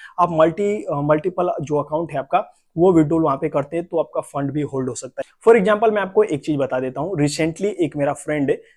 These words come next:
जिसने डॉग से काफी यूएसडीटी अर्न किया था, मैं आपको बताऊंगा तो आप चौंक जाएंगे। चार हजार यूएसडीटी उसने अर्न किया था और उस बंदे ने क्या किया था कि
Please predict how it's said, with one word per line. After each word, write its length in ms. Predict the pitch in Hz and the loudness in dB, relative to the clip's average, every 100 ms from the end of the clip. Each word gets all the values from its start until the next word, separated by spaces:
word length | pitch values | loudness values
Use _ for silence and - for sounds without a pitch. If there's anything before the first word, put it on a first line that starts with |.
| _ | _
जिसने 340 | 147 175 196 202 | -2 -2 -2 -4
डॉग 320 | 131 151 156 | 2 0 0
से 160 | - | -6
काफी 400 | 190 - 139 - | -6 -2 -4 -4
यूएसडीटी 460 | 160 139 - 139 151 | -4 -4 -4 -4 -4
अर्न 260 | 170 147 151 | -4 -4 -4
किया 160 | 160 | -4
था, 120 | 156 | -6
मैं 80 | 156 | -8
आपको 220 | 139 - | -10 -6
बताऊंगा 400 | 139 127 143 165 | -4 -2 -2 -4
तो 120 | 165 156 | 0 -2
आप 140 | 143 | -2
चौंक 200 | - 131 | 0 0
जाएंगे। 320 | 135 131 135 190 - _ | 0 -2 -2 -4 -6 _
चार 220 | - 208 180 | 2 6 6
हजार 180 | 180 | 4
यूएसडीटी 400 | 170 160 151 156 | 2 0 -2 -2
उसने 240 | 175 151 170 | -2 -2 -6
अर्न 260 | 165 170 | -2 -2
किया 180 | 151 143 | 2 0
था 280 | 127 160 - | 2 0 0
और 260 | 180 202 - | 2 2 0
उस 220 | 262 240 175 | -6 -4 -4
बंदे 500 | 127 139 143 156 185 | -2 0 2 4 2
ने 100 | 135 | 0
क्या 240 | - 170 | -4 -8
किया 220 | 185 196 | -4 -6
था 160 | 170 180 | -4 -6
कि 280 | 175 202 | -4 -8